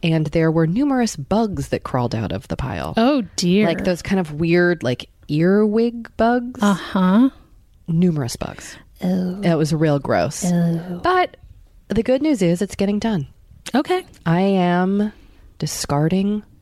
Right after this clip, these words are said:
Speaker 1: my children's art. And boy, there's a lot of stuff in there.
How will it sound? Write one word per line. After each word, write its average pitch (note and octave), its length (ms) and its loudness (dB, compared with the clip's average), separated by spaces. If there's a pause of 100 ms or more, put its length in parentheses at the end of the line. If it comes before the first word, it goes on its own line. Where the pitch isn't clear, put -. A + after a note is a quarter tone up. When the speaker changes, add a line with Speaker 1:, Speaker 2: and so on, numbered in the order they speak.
(480)
Speaker 1:
my D#3 100 0
children's E3 440 0
art. - 260 -6 (1120)
And C3 120 -4
boy, C#3 300 2
there's A#2 200 -4
a B2+ 40 -4
lot A#2+ 160 -2
of C3 80 -6
stuff - 240 -12
in - 80 -12
there. - 220 -12